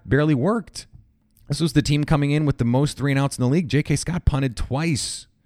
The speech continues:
Punted twice. That's, that's, you know, that's good drive by drive efficiency. And even in the, even in the drives where they didn't score, there was really only one three and out.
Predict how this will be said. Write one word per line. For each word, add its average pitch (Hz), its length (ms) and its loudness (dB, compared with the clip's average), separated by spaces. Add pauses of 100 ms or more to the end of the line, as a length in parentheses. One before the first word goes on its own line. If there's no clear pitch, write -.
(460)
Punted 233 220 0
twice. 240 640 -2 (1300)
That's, - 440 -2
that's, - 420 -4 (280)
you 147 120 -4
know, 123 300 -2 (1120)
that's 135 220 0
good 123 420 2
drive 120 520 0
by 117 160 2
drive 107 360 0
efficiency. - 760 -4 (600)
And 131 140 6
even 175 220 4
in 135 100 4
the, 123 180 2
even 170 240 0
in 139 80 2
the 123 60 0
drives 120 300 0
where 110 120 4
they 107 140 2
didn't 107 680 -2 (580)
score, 104 560 0
there 127 200 2
was 127 200 0
really 170 220 4
only 120 200 2
one 131 340 0
three 123 280 -2
and 120 80 2
out. 156 220 -2